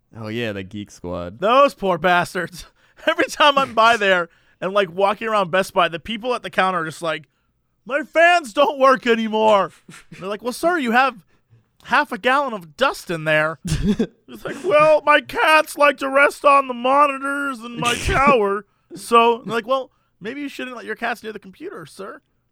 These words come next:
Speaker 2: He's like, "Don't tell me how to live."
Speaker 1: <laughs> "My computer has a virus. Why does it have a
Speaker 2: <laughs>
Speaker 1: virus?" It's like, "Sir, it looks like there's a lot of pornography on it." "I don't look at that.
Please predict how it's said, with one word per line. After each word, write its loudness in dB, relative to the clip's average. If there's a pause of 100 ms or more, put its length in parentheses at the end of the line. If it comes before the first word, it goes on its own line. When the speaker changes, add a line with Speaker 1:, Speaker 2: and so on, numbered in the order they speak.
(180)
Speaker 2:
He's -16
like, -6
"Don't -6
tell -2
me -6
how -2
to -4
live." -10 (520)
Speaker 1:
<laughs> -18
"My 0
computer 2
has 0
a -8
virus. 0 (580)
Why 0
does 8
it 6
have 4
a 0
Speaker 2:
<laughs> -
Speaker 1:
virus?" 0 (160)
It's -18
like, -6
"Sir, -4
it 0
looks -4
like -2
there's -6
a -4
lot 0
of -10
pornography 0
on 0
it." -6
"I 4
don't 0
look 0
at -6
that. 0